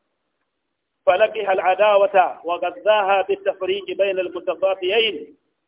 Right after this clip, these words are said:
وراح. أما علمتم أن من أصلح بين الناس أصلح الله بيل-، باله، أصلح الله باله، ومن فرق بينهم فرق الله أمره وشتت أهواله.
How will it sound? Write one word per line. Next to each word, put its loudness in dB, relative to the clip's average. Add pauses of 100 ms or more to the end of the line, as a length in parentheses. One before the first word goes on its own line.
وراح. 0 (460)
أما 2
علمتم -2 (300)
أن 0
من -4
أصلح 0
بين 2
الناس 2 (160)
أصلح -2
الله 0
بيل-، 2
باله، 4 (500)
أصلح -2
الله 0
باله، 4 (480)
ومن -2
فرق 2
بينهم 0
فرق 2
الله 2
أمره 2
وشتت 0
أهواله. 0